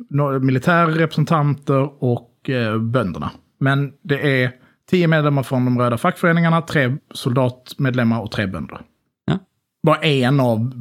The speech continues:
Speaker 1: bondernas representant var i Kanton när upproret börjar. Men det är väl lugnt om man är bonderepresentant. Att man är bland bönderna,
Speaker 2: Bönderna.
Speaker 1: som fisken i vattnet och så vidare. Men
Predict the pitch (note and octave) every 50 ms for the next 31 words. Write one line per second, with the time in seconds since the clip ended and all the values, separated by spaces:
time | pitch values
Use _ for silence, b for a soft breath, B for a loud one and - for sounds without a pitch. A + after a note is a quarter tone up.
0 | B2 A2+ A#2 B2 B2 B2+ A#2+ A#2 A2 A2+ A2+ A2 - A#2+ G#2 A#2 A2+ A#2 G#2+ A2
1 | A2+ A2 C3+ A#2+ A#2+ B2+ A#2 G#2 - A2 G#2 - A#2+ E2+ D#2 - - _ _ _
2 | - G#2+ G2+ - - G2 G2 - A2+ A2+ A2 G#2+ E2 D#2+ D2+ - - - _ _
3 | _ _ _ _ _ _ _ - A#2 A2+ A2+ B2 A#2+ A#2+ A#2 - - A#2 A#2 A2+
4 | G#2+ F#2+ - - - - A2+ G#2+ G#2 G2+ F#2+ F2 F#2 F#2+ F2+ E2+ E2 - - G2+
5 | - - D2 A2+ - - - - _ _ _ _ - - - - A2 G2+ G2+ F2+
6 | G2+ D#2 E2+ A2 A2+ - _ _ _ _ _ - G2+ F#2 F2+ F2+ F2+ F2+ G2 G2
7 | - - - - G#2+ - - G#2+ G#2 - - A2+ A2 A2 G2 - - G#2 A2 -
8 | - - G#2+ F2 - - - _ _ _ _ _ _ _ _ _ _ _ _ _
9 | _ _ _ _ _ _ _ - F#3+ F#3 F#3 G3+ G3+ -